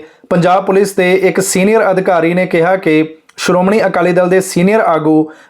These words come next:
ਬਿਕਰਮ ਸਿੰਘ ਮਜੀਠੀਆ ਦੀ ਸੁਰੱਖਿਆ ਘਟਾਈ ਗਈ ਹੈ। ਅਧਿਕਾਰੀ ਦਾ ਇਹ ਬਿਆਨ ਅਕਾਲੀ ਆਗੂ ਸੁਖਬੀਰ ਸਿੰਘ ਬਾਦਲ ਦੇ ਉਸ ਦਾਅਵੇ ਤੋਂ ਇੱਕ ਦਿਨ ਬਾਅਦ ਆਇਆ ਹੈ ਜਿਸ ਵਿੱਚ ਉਹਨਾਂ ਕਿਹਾ ਸੀ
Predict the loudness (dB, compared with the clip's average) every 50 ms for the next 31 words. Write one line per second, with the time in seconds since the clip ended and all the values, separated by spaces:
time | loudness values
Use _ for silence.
0 | -2 -2 0 0 0 0 0 0 0 0 0 2 2 2 2 0 0 0 0 0
1 | 0 0 0 -2 -2 -2 -2 0 -2 -2 -2 -2 -2 -2 0 2 2 2 2 2
2 | 2 2 2 2 0 0 -2 -6 -18 _ -6 -4 -2 -2 0 0 2 2 2 2
3 | 0 0 0 0 0 0 2 2 2 0 0 0 0 0 -2 -4 -6 -10 -16 _
4 | _ -4 -4 -2 0 0 0 0 2 2 2 2 0 0 0 0 0 0 -2 -4
5 | -10 _ -10 -6 -2 -2 0 0 0 0 0 -2 -2 -2 0 0 0 0 0 0
6 | 0 0 0 0 0 0 -2 -2 0 -2 -2 0 -2 -2 0 0 0 0 0 0
7 | 0 0 0 0 0 -2 -4 -8 -18 _ _ -4 -2 -2 0 0 0 0 0 0
8 | 0 2 2 2 2 2 0 0 2 2 0 0 0 0 -2 -2 -2 -4 -8 -14
9 | -20 _ -6 -2 -2 -2 0 0 0 0 0 0 0 0 0 0 0 -2 -2 -2
10 | 0 0 0 0 0 0 0 0 0 0